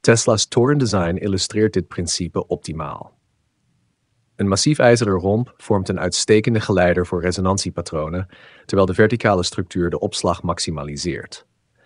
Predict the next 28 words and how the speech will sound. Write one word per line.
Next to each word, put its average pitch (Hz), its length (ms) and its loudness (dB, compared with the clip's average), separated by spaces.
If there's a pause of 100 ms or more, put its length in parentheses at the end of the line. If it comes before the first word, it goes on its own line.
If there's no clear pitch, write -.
(500)
Kleine 110 360 2
openingen 101 500 0
of - 120 -8
projecties 90 500 -2
bovenop 85 540 -4
geven 101 280 0
de 98 80 0
opgeslagen 95 580 -2
energie 87 400 -6
vrij 85 380 -4
af. - 360 -16 (1600)
Door 104 200 4
deze 117 340 4
principes 113 580 0
toe 117 140 0
te 107 100 -2
passen, 90 440 2
is 95 120 -2
het 101 120 -2
mogelijk 101 380 0
koepelstructuren 113 1040 0
op 117 140 2
te 120 120 0
laden 90 420 2
met 85 160 -4
subtiele 117 640 2
etherische 98 760 -2
energievelden. 90 840 -6